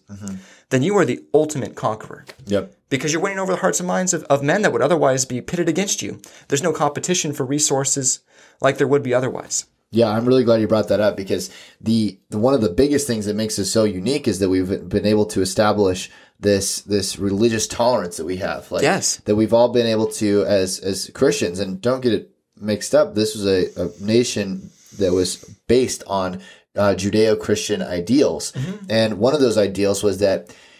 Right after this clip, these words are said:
Speaker 1: you know what, we're gonna have, w-, we, we're all Christians and we think that, or, uh, um, that we think that Jesus is the way.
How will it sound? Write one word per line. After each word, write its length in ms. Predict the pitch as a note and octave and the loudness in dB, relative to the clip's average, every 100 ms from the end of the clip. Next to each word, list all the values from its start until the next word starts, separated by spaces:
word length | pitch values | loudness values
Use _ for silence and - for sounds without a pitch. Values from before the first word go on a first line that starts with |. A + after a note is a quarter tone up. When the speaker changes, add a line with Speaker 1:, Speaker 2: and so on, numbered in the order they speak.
| - | -6
Speaker 1:
you 120 | A#2 | 0
know 180 | A#2+ A#2 | 2 4
what, 260 | A#2 B2 | 6 4
we're 160 | A2 A#2+ | 4 2
gonna 200 | C3 B2+ | 2 0
have, 400 | A#2 A2+ G#2+ G2 - | 2 4 2 0 -10
w-, 200 | G#2+ G2+ | -6 -4
we, 220 | A2+ A#2+ | -2 -2
we're 220 | - A2 A2 | 0 2 4
all 140 | C3 | 4
Christians 420 | C3 A2 - F#2+ | 0 -2 -2 -6
and 60 | F#2 | -4
we 120 | F#2+ | -4
think 260 | F#2+ G2+ F#2+ | -4 -6 -2
that, 240 | F#2 F2+ - | 0 0 -2
or, 260 | F#2+ - - | -4 -4 -6
uh, 200 | F#2 - - | -10 -10 -12
um, 320 | G2 F#2+ F2+ F2 | -10 -8 -8 -6
that 100 | E2+ | -2
we 140 | G#2 | -2
think 220 | G#2 G#2 | -2 -4
that 200 | F#2+ F2 | -4 -4
Jesus 340 | - A2 G#2+ G2+ | 0 0 0 -2
is 100 | F#2 | -2
the 100 | F#2 | 2
way. 400 | G#2+ G#2+ F2 | 4 2 0